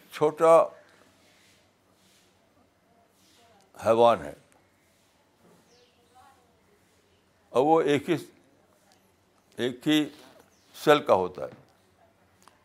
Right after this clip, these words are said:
تو امیبا جب ٹوٹتا ہے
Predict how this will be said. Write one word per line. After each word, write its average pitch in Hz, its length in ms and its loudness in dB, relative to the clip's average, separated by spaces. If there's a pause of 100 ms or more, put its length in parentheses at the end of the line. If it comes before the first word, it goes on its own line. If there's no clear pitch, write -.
(960)
تو - 300 -2
امیبا 151 380 4
جب 170 120 0 (100)
ٹوٹتا 127 420 2
ہے 123 60 4